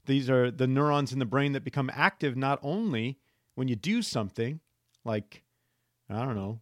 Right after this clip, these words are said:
like, uh, like grab a tomato or something, uh, but also when you, when you see someone else doing that thing. The idea is that the, the sort of coupling between enacting a behavior,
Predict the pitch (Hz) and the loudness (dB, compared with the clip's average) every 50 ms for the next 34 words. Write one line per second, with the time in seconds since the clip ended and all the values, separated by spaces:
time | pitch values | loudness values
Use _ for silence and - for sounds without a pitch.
0 | _ - 101 104 101 _ - 117 107 107 104 98 104 113 107 90 - 131 135 135 | _ -4 -2 -2 -2 _ -2 0 0 2 0 0 -2 -4 -6 -2 2 4 6 6
1 | 135 127 123 117 - - 123 120 123 131 131 120 113 110 110 147 147 _ _ _ | 6 6 4 2 0 0 0 2 4 4 4 4 4 2 2 0 -4 _ _ _
2 | - 123 107 - 127 113 107 - 120 123 147 156 - _ _ _ _ _ _ _ | -8 -6 -4 -2 0 -2 0 0 0 -2 -2 -2 -6 _ _ _ _ _ _ _
3 | _ _ _ _ _ - - 135 131 135 123 131 131 151 151 170 226 220 - 208 | _ _ _ _ _ -2 2 4 4 4 4 4 6 8 10 10 8 8 4 2
4 | 180 156 165 165 160 165 160 165 160 - _ - 156 151 151 156 160 147 - - | 2 4 2 2 0 0 0 -2 -4 -6 _ -6 -4 -2 0 0 0 -2 -2 -2
5 | 190 170 - 185 175 175 190 240 262 - - - 139 117 104 95 90 85 76 71 | -2 -2 -2 0 0 2 2 2 2 2 -2 -2 0 0 0 0 -2 -4 -8 -10
6 | - _ _ _ _ - 117 95 78 69 - 82 _ _ _ _ _ _ _ _ | -12 _ _ _ _ -6 -6 -6 -6 -8 -12 -18 _ _ _ _ _ _ _ _
7 | _ _ _ _ _ _ _ _ _ _ _ _ _ _ _ _ _ - 143 156 | _ _ _ _ _ _ _ _ _ _ _ _ _ _ _ _ _ 4 6 6
8 | 156 123 156 208 247 233 170 135 - - 143 135 135 - _ _ - - _ _ | 6 6 4 4 6 6 6 6 6 6 6 6 6 2 _ _ -20 -20 _ _
9 | _ _ - 143 139 135 135 - 143 151 - - 170 156 147 127 - - - - | _ _ 4 4 6 6 4 2 0 -2 -2 0 2 2 2 2 0 -4 -16 -20
10 | _ _ - - - 233 214 - 190 156 135 120 113 113 113 110 _ _ _ - | _ _ -4 2 4 4 4 4 2 2 2 2 2 0 -2 -6 _ _ _ -4
11 | 147 135 - 151 143 135 127 123 - _ _ - - _ _ _ _ _ - - | -4 -2 0 2 2 2 2 0 -4 _ _ -20 -20 _ _ _ _ _ -4 0
12 | 139 135 165 214 320 - _ - - 135 127 113 104 107 98 95 95 87 82 95 | 4 8 8 8 6 4 _ 0 2 2 4 2 2 0 -2 -2 -2 -4 -4 -4
13 | 101 113 123 | -4 -4 -6